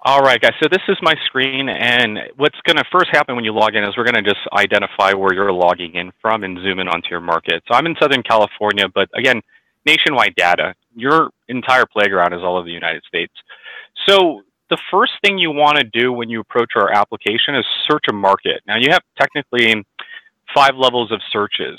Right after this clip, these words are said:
right? You can search a county, you can search a city, a, a zip code, and you can actually search up to five zip codes. Just make sure you separate them by commas.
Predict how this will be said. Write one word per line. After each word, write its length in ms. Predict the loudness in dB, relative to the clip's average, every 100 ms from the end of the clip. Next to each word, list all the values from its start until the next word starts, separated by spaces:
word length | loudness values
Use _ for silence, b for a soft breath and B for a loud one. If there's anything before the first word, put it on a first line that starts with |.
| -10
right? 240 | -6 -4 -4
You 100 | -6
can 200 | -8 -4
search 160 | -2 -2
a 180 | -4 -2
county, 480 | 0 2 0 -4 -12 -20 _
you 120 | -14
can 160 | -10 -8
search 220 | -4 -4 -4
a 60 | -10 -2
city, 480 | 0 2 0 -2 -6 -12 _ _ -6
a, 60 | -6 -2
a 60 | -2 2
zip 120 | 0 0
code, 160 | 0 0
and 80 | -4
you 60 |
can 120 | -6 -6
actually 240 | -6 -8
search 160 | -6 -6
up 80 | -8
to 80 | -6 0
five 200 | 0 0
zip 140 | -4 -2
codes. 160 | -2 -2 -4 -4
Just 180 | -4 -8 _ _ _ _
make 180 | -4 0
sure 180 | 2 2
you 60 | 0 0
separate 320 | 0 0 0
them 100 | -2
by 140 | -2 -2
commas. 500 | 0 0 0 -6